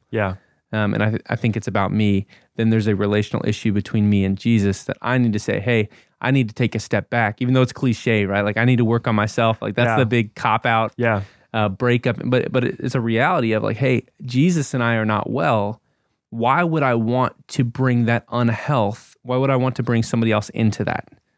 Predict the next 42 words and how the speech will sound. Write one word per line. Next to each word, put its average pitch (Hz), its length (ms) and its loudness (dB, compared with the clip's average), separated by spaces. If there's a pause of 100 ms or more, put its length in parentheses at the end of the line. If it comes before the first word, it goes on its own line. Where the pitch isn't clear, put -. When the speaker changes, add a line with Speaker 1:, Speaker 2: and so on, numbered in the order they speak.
(880)
Speaker 2:
It's 127 100 -14
kinda 185 160 0
like, 151 200 2
it, 147 200 0
it's 135 120 -4
the 143 100 2
idea 131 320 2
of, 113 380 0 (840)
like, 123 120 -2
I 117 40 0
wanna 120 200 2
have 117 160 0
a 113 60 2
really 113 260 4
big 110 260 0
party. 101 460 -2 (600)
I 120 60 -4
wanna 123 120 2
figure 120 260 -2
out 110 140 0
how 123 200 0
I 120 60 2
can 123 140 -6
have 117 160 0
more 107 180 2
people, 107 380 0
but 101 100 -4
my 107 140 0
house 127 320 -2
is 113 100 -2
trashed 110 300 -2
from 113 200 -2
the 107 80 0
party 113 280 0
the 104 80 0
night 104 180 0
before. 107 420 -2 (340)
It's - 100 -16
like, 123 100 -2
why 123 140 2
would 151 140 2
I, 139 40 0